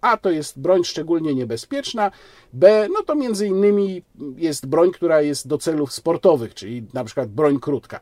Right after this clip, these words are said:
A kategoria C to jest w dużej części to, czego używają myśliwi.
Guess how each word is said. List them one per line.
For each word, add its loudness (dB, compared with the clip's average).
A -2
kategoria -6
C -2
to 4
jest -2
w -8
dużej 2
części -4
to, 2
czego -4
używają -2
myśliwi. -6